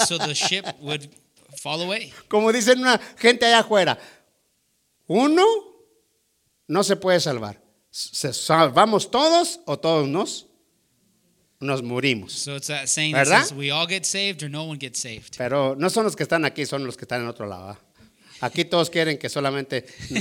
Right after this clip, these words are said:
Speaker 2: uno, uno.
Speaker 1: <laughs> Not here, right?
Speaker 2: <laughs> Ok, seguimos. ¿Estamos, iglesia?
Speaker 1: You hear, church?
Speaker 2: Ay, qué bonita está la palabra.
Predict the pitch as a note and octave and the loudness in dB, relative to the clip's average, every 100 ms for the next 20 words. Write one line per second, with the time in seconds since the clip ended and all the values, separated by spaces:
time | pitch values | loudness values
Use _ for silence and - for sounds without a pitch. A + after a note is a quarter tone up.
0 | D3 D3+ B2 G#2+ C3 G#2+ G2+ - D3+ E3 | -2 -2 -2 -4 -4 -6 -8 -10 -6 -4
1 | C#3+ D#3+ D#3 F3+ A#2+ E3+ - - - F3 | -2 -2 0 -2 -2 -6 -6 -8 -6 -6
2 | D#3+ - D3 - B2+ - - - - - | -6 -10 -16 -16 -18 -18 -20 -20 -8 0
3 | F3 F3 B2 - - - G#3+ D4+ B3 C3 | 0 0 -6 -8 -6 2 2 4 2 -2
4 | - - _ _ _ _ _ _ - D#3 | -6 -20 _ _ _ _ _ _ -6 0
5 | A#3+ C4 C4+ D4+ C#4 C4+ E4+ F#4+ - D3 | 4 6 4 2 4 6 4 2 -4 -12
6 | D3+ E3+ F#3 G3 A3 - - - - _ | -8 -6 -6 -6 -4 -4 -4 -8 -20 _
7 | C#3 D3+ B2+ A2 A#2+ A2 A2 G#2+ - G#2+ | 2 4 4 2 -4 -4 -6 -10 -8 -10
8 | G2 G2 G2+ G2+ | -8 -10 -10 -12